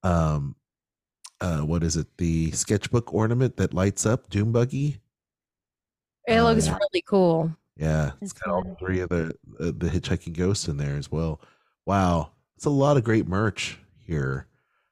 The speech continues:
Speaker 1: Um, while I share this screen to maybe sh-, uh,
Speaker 2: <gasps> You know,
Speaker 1: share this.
Speaker 2: I want that Countdown Days to Christmas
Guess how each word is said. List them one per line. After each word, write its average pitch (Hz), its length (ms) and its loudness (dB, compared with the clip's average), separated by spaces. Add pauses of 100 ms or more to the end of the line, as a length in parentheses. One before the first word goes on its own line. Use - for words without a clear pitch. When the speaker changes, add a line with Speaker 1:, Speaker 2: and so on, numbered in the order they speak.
(180)
Speaker 1:
Um, 76 580 -2 (1080)
while 98 240 4
I 98 140 4
share 127 300 2
this 107 200 2
screen 101 560 2
to - 140 -2
maybe 87 540 4
sh-, - 320 -10
uh, 76 380 0 (280)
Speaker 2:
<gasps> - 240 -18 (100)
You 277 80 0
know, 330 140 6
Speaker 1:
share 208 220 4
this. 85 500 -2 (140)
Speaker 2:
I 240 140 2
want 302 300 2
that 196 200 2
Countdown 202 640 4
Days 170 500 4
to 214 100 -2
Christmas 196 1080 0